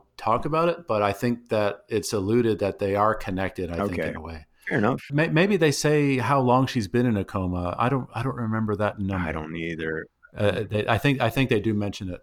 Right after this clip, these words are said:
Speaker 1: but that, that would put it together, because I guess he's, like,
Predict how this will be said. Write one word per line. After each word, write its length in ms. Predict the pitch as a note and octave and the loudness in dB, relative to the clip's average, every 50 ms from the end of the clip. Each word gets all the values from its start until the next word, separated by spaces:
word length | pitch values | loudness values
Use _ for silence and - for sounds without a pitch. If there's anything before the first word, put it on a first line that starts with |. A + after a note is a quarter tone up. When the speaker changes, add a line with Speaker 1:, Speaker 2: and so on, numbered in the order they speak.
| _ | _
Speaker 1:
but 160 | - F#2+ F#2+ - | -8 -6 -2 0
that, 180 | A#2 A#2 - | 0 0 2
that 160 | - B2 C3+ | 2 2 4
would 140 | C3+ B2 G2 | 4 2 0
put 140 | - A#2+ A2+ | 0 -2 -2
it 100 | G2 - | -2 -2
together, 340 | G#2+ G2 - G#2+ G#2+ G2 F2+ | -4 -2 0 0 0 0 -2
because 320 | E2 G#2 - - G#2+ F#2+ | -4 -6 -6 -4 -2 -2
I 60 | A#2 | 0
guess 200 | G#2+ B2 B2+ B2 | 2 2 2 2
he's, 200 | - A#2+ A2+ F#2+ | 2 0 0 2
like, 260 | G#2+ G#2 F#2+ - - | 0 0 0 -2 -6